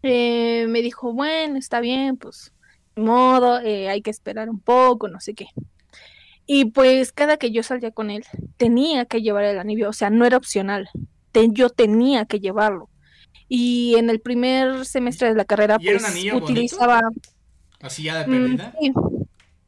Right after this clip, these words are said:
Speaker 1: Sí, sí estaba lindo, sí está lindo, más bien, sí está lindo
Speaker 2: Sí,
Speaker 1: porque
Speaker 2: porque
Speaker 1: aún lo
Speaker 2: todavía lo
Speaker 1: tengo.
Speaker 2: tienes. <laughs>
Speaker 1: Sí, <laughs> sí, sí está lindo, o sea, creo que el, el anillo como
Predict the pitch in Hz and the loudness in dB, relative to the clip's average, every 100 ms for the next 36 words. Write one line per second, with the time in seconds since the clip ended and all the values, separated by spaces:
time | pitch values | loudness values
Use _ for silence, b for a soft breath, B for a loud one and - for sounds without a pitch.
0 | _ _ - 330 311 285 - 359 349 330 | _ _ -2 0 0 -2 -4 -2 4 4
1 | 254 233 220 165 - _ _ 320 349 - | 4 2 -2 -6 -12 _ _ -2 0 0
2 | 277 262 233 208 208 214 190 202 - 254 | 0 0 -2 -4 -8 -10 -12 -16 -8 -6
3 | 254 247 240 240 170 196 202 196 170 214 | -6 -2 -2 -2 -2 -2 0 -2 -2 -2
4 | 220 143 143 277 - 349 - _ - - | -4 -6 -8 -8 -6 -8 -12 _ -20 -20
5 | - - 247 226 - 254 262 262 B B | -16 -4 -2 -2 -4 -6 -6 -10 B B
6 | - 277 254 302 285 294 269 247 202 208 | -2 0 2 0 2 2 4 2 0 -4
7 | - 247 226 220 208 208 202 208 208 - | -6 -6 0 0 2 2 2 0 -6 -14
8 | _ _ _ 254 269 - 339 339 285 185 | _ _ _ -2 -2 -2 -2 0 0 0
9 | 190 196 180 208 202 202 180 208 - _ | -2 -4 -4 -4 -4 -6 -14 -18 -20 _
10 | 247 233 240 254 302 240 208 | 0 2 0 -2 -4 -6 -8